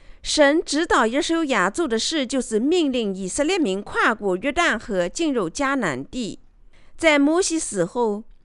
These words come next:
神命令他们在新官约书亚的领导下进入了迦南地。约书亚命令百姓的官员说：“你们要走遍营中，吩咐百姓说，当预备食物，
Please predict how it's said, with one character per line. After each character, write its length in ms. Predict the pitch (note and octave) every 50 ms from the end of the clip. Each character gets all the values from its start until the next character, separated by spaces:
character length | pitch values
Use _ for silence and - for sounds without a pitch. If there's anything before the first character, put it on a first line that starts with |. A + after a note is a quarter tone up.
| _ -
神 360 | - - - D#4+ D#4 D#4+ F4
命 220 | F#4 G#4+ A#4+ G#4+ F#4+
令 180 | F#4+ F#4 D4+
他 180 | C#4+ F4 F4 E4
们 240 | D#4+ D#4 C#4+ C#4 C#4
在 160 | D#4 D4 B3
新 300 | B3+ - E4+ F4 E4+ E4+
官 240 | D#4 E4 D#4+ D#4+ D#4
约 120 | C#4+ F4+
书 220 | G4 - F#4 F4+ D#4+
亚 160 | D#4 A#3 G3+
的 100 | G3 G#3+
领 220 | G#3 G3 G#3+ C4
导 180 | C4 B3+ - C#4
下 360 | - - D4+ C#4+ C4+ B3 A#3
进 240 | - - E4+ D#4 C#4
入 100 | C#4 C4
了 160 | A#3 F#3 D#3+
迦 220 | - C#4 C4+ C#4+
南 260 | C#4 A#3 F3+ E3 E3 E3+
地。 360 | - C4+ B3 G3 C#3 - - - - - - - - - - - - -
约 120 | - A4+ A#4+
书 220 | A4+ - A#4+ A#4 G4+
亚 200 | G4+ B3 B3 C4
命 180 | D#4 F4 E4+ D#4
令 140 | D#4 D4
百 240 | C#4 C#4+ G3 E3+ E3+
姓 240 | F#3+ - E4 D#4+ C#4
的 80 | G3+ F#3
官 240 | - C4 C#4 C#4+
员 220 | C4 G#3+ G3 F#3+ G#3
说 420 | - - D4 D4+ D4 D4+ D#4 E4 - - - - - - - -
：“你 120 | A3+ A#3
们 200 | A3 A3 A3 B3
要 180 | C#4 D#4+ D4 B3+
走 260 | - - B3 G#3 F3
遍 400 | - - D4 E4 D4+ B3+ G3+ F#3
营 280 | F#3 F#3 F3 F3+ G3 G3
中， 380 | - C4+ B3+ B3 B3 B3+ C4+ - - - - - -
吩 200 | - G4+ F#4+ G4
咐 180 | G4+ - F#4+
百 240 | C4 - A#3+ A#3+ D4+
姓 240 | - - E4 C4+ G#3
说， 500 | - - B3 B3+ B3 B3 A3+ F#3 D#3+ - - - - -
当 240 | - E4+ E4+ D#4+ E4
预 160 | D#4+ F4 F4+
备 220 | C4+ - C#4 - -
食 320 | - - - - F#3+ F3+
物， 340 | F#3+ A3+ B3 A3+ F3+ - -